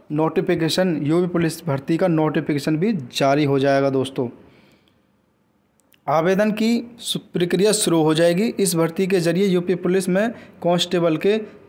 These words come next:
छब्बीस हज़ार दो सौ दस और फायरमैन के एक सौ बहत्तर पदों पर नियुक्ति होनी है। तो दोस्तों, अगर ये एजेंसियां का चयन हो गया, तो आपकी जो भर्ती है, उसका नोटिफिकेशन निकल जाएगा और आवे-, आपके जो आवेदन है,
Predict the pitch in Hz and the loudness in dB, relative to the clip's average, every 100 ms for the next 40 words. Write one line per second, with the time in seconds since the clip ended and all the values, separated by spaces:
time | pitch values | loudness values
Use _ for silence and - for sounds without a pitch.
0 | - 156 160 190 175 180 190 156 160 175 | -6 -4 0 0 2 2 2 0 0 0
1 | 156 202 196 180 170 - 165 165 160 170 | 0 -2 0 -2 0 2 2 2 2 2
2 | 185 170 190 156 135 139 - 220 214 - | 0 0 -2 0 0 -2 -2 -4 -4 -14
3 | - _ 160 156 160 202 165 160 - 226 | -20 _ 0 0 0 0 0 -2 -2 -4
4 | 233 - - - _ - 147 156 143 135 | -4 -6 -20 -20 _ -6 -2 0 2 0
5 | 131 135 - - 156 170 180 214 180 165 | -2 -6 -18 -10 -4 -2 0 0 2 2
6 | 190 151 - - - - - 151 202 214 | 2 0 -4 -18 -20 -20 -6 0 2 2
7 | 214 - 156 170 175 175 175 185 131 131 | -2 -2 0 2 0 0 0 2 0 -6
8 | - - 175 170 180 196 165 160 160 160 | -18 -6 -4 -2 2 2 2 2 4 2
9 | 131 - - - - 202 175 160 160 196 | 2 -4 -20 -8 -4 -2 2 2 0 0
10 | 202 196 160 160 156 143 143 170 180 196 | 0 0 -2 -4 -2 -2 -2 0 2 0
11 | 190 190 165 160 170 170 170 160 160 147 | 0 0 0 0 -2 -2 -2 -2 -2 0
12 | 151 147 165 180 220 220 - 170 170 160 | 0 2 2 2 0 -2 -6 -4 0 2
13 | 160 175 175 165 160 196 180 190 151 147 | 2 0 2 0 0 -2 0 0 2 2
14 | 165 170 175 151 | 2 2 0 -2